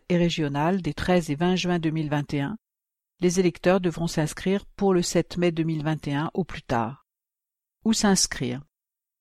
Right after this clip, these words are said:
En mairie, direction des affaires civiles, service élection, seize rue de Sully, téléphone zéro un quarante-six soixante-seize quarante-six cinquante, ouvert du lundi au vendredi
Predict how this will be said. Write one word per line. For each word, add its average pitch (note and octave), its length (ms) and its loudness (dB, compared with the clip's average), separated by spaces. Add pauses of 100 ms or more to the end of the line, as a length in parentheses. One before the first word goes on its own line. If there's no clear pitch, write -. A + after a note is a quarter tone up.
(140)
En F#3 100 6
mairie, E3 480 2 (240)
direction F3 460 2
des D3+ 160 -2
affaires D#3 280 0
civiles, G3 600 -4
service D#3+ 500 0
élection, E3 680 -2 (200)
seize F#3 360 2
rue E3+ 180 0
de D3 140 -2
Sully, E3 560 -6 (460)
téléphone F3 680 2 (120)
zéro E3+ 380 2
un G#3+ 200 -2 (360)
quarante-six F3 800 -2 (320)
soixante-seize E3+ 920 0 (320)
quarante-six F3 760 -2 (140)
cinquante, - 760 -6 (380)
ouvert E3+ 340 6
du C#3+ 140 -4
lundi F3+ 320 4
au E3 80 2
vendredi D#3 720 -4